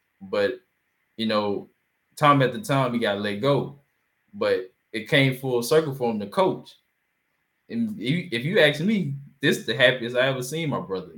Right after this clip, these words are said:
'cause he's passing this knowledge down to other players. And, yeah, I just love, love that, you know, he found his, his passion.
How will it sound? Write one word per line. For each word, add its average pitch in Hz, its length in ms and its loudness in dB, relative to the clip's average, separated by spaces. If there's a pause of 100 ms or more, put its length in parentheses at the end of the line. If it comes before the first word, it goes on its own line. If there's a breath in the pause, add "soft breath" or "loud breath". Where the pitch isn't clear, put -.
'cause 110 200 -6
he's 131 540 -6 (100)
passing 143 340 4
this 123 140 -4
knowledge 117 340 -2
down 110 240 -6
to 104 140 -8
other 98 140 -8
players. 110 560 -4 (920)
And, 95 300 -6
yeah, 95 180 -4
I 127 80 2
just 113 220 -6
love, 123 480 4
love 123 340 0
that, 107 300 -4
you 107 80 -8
know, 101 160 -2
he 117 120 -4
found 113 340 -2
his, - 420 -12
his 101 140 -10
passion. 135 500 0